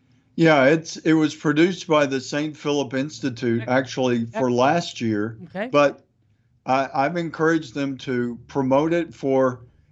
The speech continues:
Speaker 1: every Holy Week.
Speaker 2: Good.
Speaker 1: It's just, it's a, it's a short video
Speaker 2: Mm-hmm.
Speaker 1: with no words, with some beautiful music and some beautiful imagery
Speaker 2: Good.
Speaker 1: that just attempts in an artistic way
Speaker 2: Mm-hmm.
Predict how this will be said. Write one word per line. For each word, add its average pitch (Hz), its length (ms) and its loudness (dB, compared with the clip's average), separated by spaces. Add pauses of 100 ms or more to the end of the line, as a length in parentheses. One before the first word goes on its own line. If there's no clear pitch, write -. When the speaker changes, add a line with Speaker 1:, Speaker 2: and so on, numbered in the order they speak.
Speaker 1:
every 156 520 0
Holy 131 420 -2
Week. 110 420 -4
Speaker 2:
Good. 226 260 4 (140)
Speaker 1:
It's 160 220 0
just, - 460 -4 (400)
it's 131 180 -2
a, 139 120 4 (140)
it's 120 180 -4
a 127 100 2
short 196 560 2
video 147 760 2
Speaker 2:
Mm-hmm. 165 200 -4 (440)
Speaker 1:
with 131 260 -4
no 165 260 2
words, 156 840 -2
with 127 220 -8
some 131 160 -4
beautiful 170 420 2
music 147 540 0
and 120 120 -2
some 117 220 -2
beautiful 147 460 4
imagery 113 560 2
Speaker 2:
Good. 180 420 -6
Speaker 1:
that 135 140 0
just 165 520 2
attempts 180 640 -4
in 151 160 -6
an 131 120 0
artistic 160 680 -4
way 113 420 0 (120)
Speaker 2:
Mm-hmm. 165 180 -4